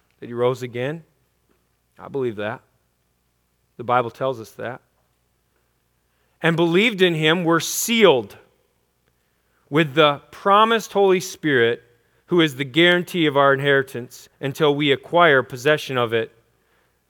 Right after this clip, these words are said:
to the praise of his glory.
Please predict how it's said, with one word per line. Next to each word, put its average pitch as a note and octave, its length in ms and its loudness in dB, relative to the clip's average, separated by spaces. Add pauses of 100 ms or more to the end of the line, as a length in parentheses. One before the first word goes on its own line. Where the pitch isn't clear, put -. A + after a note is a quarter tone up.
(1120)
to B2 80 -18
the B2+ 60 -8
praise B2+ 300 -2
of A2+ 80 -14
his A2+ 120 -10
glory. A#2 440 -2